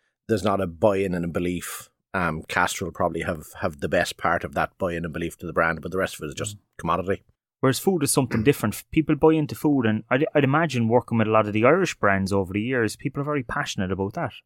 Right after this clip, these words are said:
Speaker 2: I'd imagine, this country anyway.
Speaker 1: Well, you've, you've strong loyalty to food.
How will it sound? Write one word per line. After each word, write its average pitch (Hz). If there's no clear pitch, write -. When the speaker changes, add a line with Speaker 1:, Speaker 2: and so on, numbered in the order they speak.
Speaker 2:
I'd 104
imagine, 95
this 104
country 139
anyway. 85
Speaker 1:
Well, 202
you've, 208
you've 160
strong 165
loyalty 127
to -
food. 98